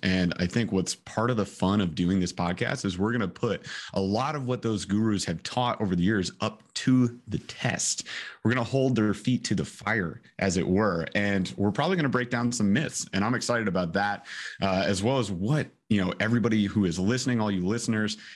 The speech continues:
can gain from this podcast every single week. Our goal is to put money in your pocket, simple, simply put, like, and to help you help more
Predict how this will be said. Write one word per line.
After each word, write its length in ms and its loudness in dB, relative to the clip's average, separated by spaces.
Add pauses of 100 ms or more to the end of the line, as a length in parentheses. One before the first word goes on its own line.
(100)
can 180 2
gain 260 2
from 160 2
this 140 2
podcast 420 -2
every 140 0
single 180 0
week. 220 0
Our 120 0
goal 140 0
is 80 -4
to 60 -8
put 160 0
money 240 2
in 80 -2
your 80 -4
pocket, 440 -4
simple, 500 2
simply 340 2
put, 320 -2
like, 280 0
and 140 2
to 100 2
help 280 -2
you 260 2 (360)
help 400 -4
more 420 4